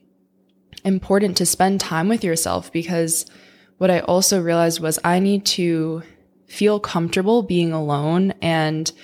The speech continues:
really get to know myself before inviting another person into the equation, because how much more confusing would that be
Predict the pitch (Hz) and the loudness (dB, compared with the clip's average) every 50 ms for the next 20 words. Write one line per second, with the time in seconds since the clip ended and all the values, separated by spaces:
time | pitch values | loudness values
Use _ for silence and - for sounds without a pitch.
0 | - - - - - - _ _ - 175 185 196 208 196 214 202 - - - 175 | -20 -20 -20 -20 -20 -20 _ _ 0 2 4 4 4 4 2 0 0 -2 -4 -2
1 | 170 170 160 151 151 156 165 175 185 196 196 - - 208 208 208 208 208 - - | -2 -2 -2 -2 -2 0 0 2 2 2 2 2 2 2 2 2 0 -2 -2 -2
2 | 170 175 175 - - - - 160 160 165 165 170 160 - 170 170 165 165 - 156 | -2 -2 -2 -6 -8 -8 -4 -2 0 2 2 0 0 -2 -2 -4 -4 -2 -2 -2
3 | 156 160 160 156 151 151 147 147 156 160 - - _ _ _ _ _ _ _ _ | 0 0 0 0 0 0 -2 -4 -6 -10 -12 -16 _ _ _ _ _ _ _ _
4 | _ _ _ - 190 190 185 175 175 170 165 - 180 170 165 - 180 - - 165 | _ _ _ 0 2 4 4 4 2 0 0 0 0 0 2 0 -2 -2 -2 -4
5 | 160 - 165 151 151 151 151 - 220 226 226 190 180 170 160 170 170 156 - - | -4 -4 -2 -4 -4 -4 0 2 4 4 4 4 2 0 0 0 0 0 -2 -2
6 | - 185 175 180 180 - 175 165 165 - 165 156 160 - - 180 190 180 180 180 | -2 0 0 0 -2 -2 -4 -4 -4 -4 -6 -8 -6 -4 0 0 2 2 2 2
7 | 165 160 147 147 147 143 - - 151 151 151 147 151 160 - | 2 0 -2 -2 -4 -4 -4 -2 -2 0 0 0 0 -2 -6